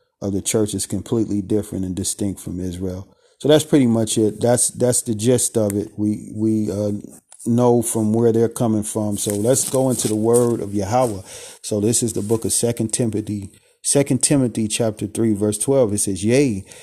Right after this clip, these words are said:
and all that live godly in Hamashiach Yahweh Shai shall suffer persecution." So all that live godly, all, it says all, not some, all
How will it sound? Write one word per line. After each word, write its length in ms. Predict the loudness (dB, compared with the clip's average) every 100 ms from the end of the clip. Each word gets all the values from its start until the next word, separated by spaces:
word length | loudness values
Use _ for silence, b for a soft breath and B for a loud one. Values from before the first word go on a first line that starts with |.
| B
and 220 | -6 -6 0
all 360 | 4 8 8 8
that 220 | 4 2
live 360 | 4 2 2 2
godly 520 | 4 4 2 -2 -4
in 240 | -2 -4
Hamashiach 760 | -2 0 0 0 -2 -2 -2 -2
Yahweh 380 | -2 0 0 -2
Shai 400 | 0 0 2 0
shall 240 | -4 -4
suffer 420 | -4 -2 -4 -6
persecution." 1200 | -8 -4 -4 -6 -8 -2 0 0 -2 -2 -4 -6 -14 _ _ _ _ _
So 240 | -4 0 0 4
all 320 | 6 8 6
that 200 | 6 2
live 300 | 2 0 0
godly, 640 | 0 0 -2 -6 -8 -12 _ -20 _ _ _ _ _ _ _ 0
all, 680 | 6 6 6 4 0 -6 -8
it 80 | -4
says 280 | 0 0 -2 -2
all, 400 | 0 2 2 0
not 260 | 0 0
some, 460 | 0 0 0 -2 -8 b b b b
all 600 | 4 6 6 6 2 -2